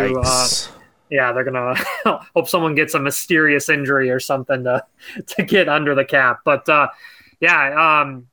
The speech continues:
Speaker 1: the weird thing, too, um, that I don't think a lot of people know, um, or, like, when they're speculating, is that the taxi squad is, practices with the regular team. Um,
Speaker 2: Mm-hmm.
Speaker 1: so they're in Saint Paul. So he's not,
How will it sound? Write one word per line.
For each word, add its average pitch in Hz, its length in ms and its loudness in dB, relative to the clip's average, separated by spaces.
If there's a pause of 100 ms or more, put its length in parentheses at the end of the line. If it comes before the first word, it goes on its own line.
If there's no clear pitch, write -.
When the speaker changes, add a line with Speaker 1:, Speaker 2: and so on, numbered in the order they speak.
(140)
Speaker 1:
the 175 100 2
weird 196 280 0
thing, 185 200 -4
too, 170 640 0
um, 131 560 -2 (280)
that 147 280 2
I 147 80 2
don't 165 180 -2
think 160 140 -6
a 151 40 -6
lot 143 160 0
of 139 80 -6
people 135 560 -6
know, 135 560 -6
um, 120 500 -4 (100)
or, 131 240 -2
like, 123 180 -6
when 127 100 -12
they're 117 120 -10
speculating, 139 680 -2 (360)
is 151 640 2 (240)
that 160 140 0
the 151 80 -4
taxi 180 400 0
squad 131 680 0 (160)
is, 160 360 0
practices 175 640 -4
with 139 220 -6
the 135 80 -8
regular 120 320 -4
team. 131 320 -12 (380)
Um, 123 320 0
Speaker 2:
Mm-hmm. 98 160 -8
Speaker 1:
so 139 260 -2
they're 160 200 4
in 165 140 2
Saint 139 300 -4
Paul. 147 300 0
So 139 160 -4
he's 143 160 -6
not, 151 360 0